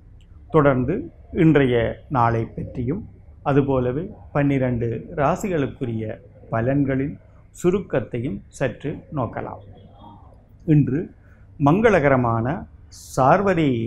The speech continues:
வருஷம் ஆடி மாதம் மூன்றாம் நாள், ஆங்கிலத்துக்கு இரண்டாயிரத்தி இருபதாம் ஆண்டு ஜூலை மாதம் பதினெட்டாம் திகதி. இன்று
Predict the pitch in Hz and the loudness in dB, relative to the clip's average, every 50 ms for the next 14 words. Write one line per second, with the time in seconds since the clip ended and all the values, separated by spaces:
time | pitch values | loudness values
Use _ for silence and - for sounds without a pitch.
0 | 110 113 110 110 107 - - - - - - - - - - - - - - - | -4 -6 -6 -6 -6 -6 -6 -6 -8 -10 -14 -20 -20 -20 -20 -20 -20 -20 -20 -20
1 | - - - - - - - 131 131 156 190 185 180 143 135 120 113 110 107 120 | -20 -20 -20 -20 -16 -4 2 4 6 6 6 4 2 2 2 2 0 0 -2 -4
2 | 151 190 - - - - - 165 135 139 156 160 143 139 123 117 120 139 170 143 | -6 -8 -12 -16 -20 -16 -8 -2 0 2 2 2 2 2 2 2 0 0 -4 -6
3 | 110 101 101 - - - - - - - - _ - - - - - - - - | -8 -8 -10 -12 -16 -20 -20 -20 -20 -20 -20 _ -20 -20 -20 -20 -20 -20 -20 -10
4 | - - 135 139 165 170 143 139 127 117 101 - - - - - - - 131 180 | -2 0 2 2 2 2 2 2 0 0 -2 -6 -12 -20 -20 -16 -12 -10 -10 -10
5 | - - - - _ _ - - - 160 143 143 143 139 135 135 127 123 123 120 | -10 -14 -20 -20 _ _ -20 -8 -4 0 2 2 4 4 4 4 4 4 4 2
6 | 120 113 - - - - 117 113 - - - - - - 156 147 135 127 123 123 | 0 -2 -4 -8 -10 -10 -10 -10 -10 -14 -18 -20 -12 -2 0 2 2 4 2 2
7 | 117 113 110 107 104 - 117 - - - - - - - - 131 120 113 107 104 | 2 0 0 -2 -4 -6 -10 -14 -18 -20 -20 -20 -18 -8 -4 -4 -2 -2 -2 -4
8 | 104 117 156 101 107 - - - - - - - - - - - - - - 120 | -6 -8 -8 -10 -12 -16 -20 -20 -20 -20 -20 -20 -20 -20 -20 -20 -16 -12 -4 0
9 | 135 156 190 214 202 165 135 123 117 113 110 110 110 113 135 - - - - - | 2 4 4 4 2 0 0 0 0 0 0 0 -2 -4 -6 -8 -12 -16 -20 -20
10 | - - - 123 127 160 196 190 165 127 - - 120 117 123 147 151 - 123 110 | -10 -4 -2 0 0 0 0 -2 -2 -4 -2 -2 -2 0 0 -2 -4 -6 -6 -6
11 | 110 101 - - - - - - - - - - - - - - - - - - | -6 -6 -8 -12 -16 -18 -20 -20 -20 -20 -20 -20 -20 -20 -20 -20 -20 -20 -20 -20
12 | - - - _ - - - - 139 117 113 110 120 131 | -20 -20 -20 _ -20 -20 -10 -6 -4 -4 -2 -4 -6 -8